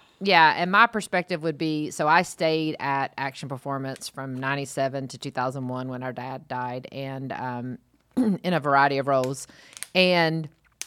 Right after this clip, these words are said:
my perspective is just greed took over. We started overproducing, overmaking. You could get, I mean, sitting here looking at this Budweiser number eight car,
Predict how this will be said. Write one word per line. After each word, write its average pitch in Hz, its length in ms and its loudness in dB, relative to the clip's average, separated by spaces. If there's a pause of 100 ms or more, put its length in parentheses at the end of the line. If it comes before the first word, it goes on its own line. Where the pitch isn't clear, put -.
(520)
my 175 200 8
perspective 170 600 0
is 151 180 0
just 143 560 -6
greed 131 520 -6 (280)
took 135 220 -6
over. 113 380 -8 (400)
We 175 180 2
started 151 760 4 (420)
overproducing, 151 1000 2
overmaking. 143 880 2
You 156 140 -2
could 160 200 -2
get, 147 300 2
I 147 40 -4
mean, 143 260 -6 (160)
sitting 160 280 -2
here 151 100 2
looking 147 300 -2
at - 120 -6
this - 360 -6 (140)
Budweiser 139 460 2
number 139 240 -2
eight 151 200 -4
car, 127 380 0